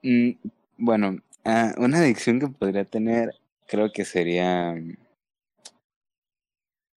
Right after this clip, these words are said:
el vape también, pero no creo generarla. Creo, o sea, creo que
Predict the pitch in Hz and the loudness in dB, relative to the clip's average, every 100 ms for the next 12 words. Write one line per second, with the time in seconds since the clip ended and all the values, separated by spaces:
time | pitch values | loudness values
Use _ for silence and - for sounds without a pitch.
0 | _ _ _ _ 98 98 95 92 117 - | _ _ _ _ 2 4 4 4 2 0
1 | - - - 110 107 110 - _ _ _ | -10 -8 -2 0 2 0 -4 _ _ _
2 | _ _ _ _ _ _ 120 120 113 107 | _ _ _ _ _ _ 2 4 4 2
3 | 110 107 - _ _ _ _ 117 101 92 | 0 -6 -16 _ _ _ _ -8 -2 -2
4 | 95 92 87 90 92 90 92 92 90 - | -2 -4 -4 -4 -8 -4 -4 -6 -10 -16
5 | - 104 120 - - - - _ - 98 | -4 0 0 -2 -10 -20 -20 _ -10 -8
6 | 104 104 98 - 107 120 - 101 | -2 -2 -2 -4 -4 -4 -2 -4